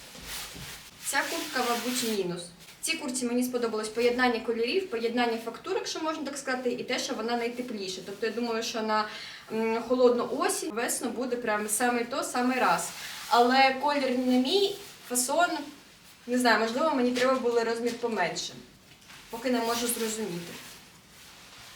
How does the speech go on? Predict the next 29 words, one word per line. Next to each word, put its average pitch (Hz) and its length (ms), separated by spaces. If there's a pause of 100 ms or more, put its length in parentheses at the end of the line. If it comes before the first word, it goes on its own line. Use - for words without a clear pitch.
(280)
А 247 80
ви 254 140
що 240 120
думаєте, 214 340
мені 220 220
йде 240 200
ця 330 140
куртка 220 340
чи - 160
ні? 185 200 (880)
Бо 214 80
я 220 160
думаю, 311 420
що - 200
ні. 247 240 (680)
І 294 120
остання 262 520 (100)
куртка, 254 260
яку 247 280
я 247 60
хочу 247 260
відкрити, 269 580
я 240 100
вже 247 140
чесно 277 340
не 247 120
пам'ятаю, 233 640
яка 220 420
вона. 349 200